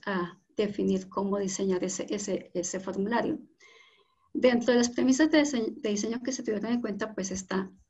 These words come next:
una, datos estructurados.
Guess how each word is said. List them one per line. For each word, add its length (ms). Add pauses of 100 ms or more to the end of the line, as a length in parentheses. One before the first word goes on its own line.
(300)
una, 340 (260)
datos 380
estructurados. 840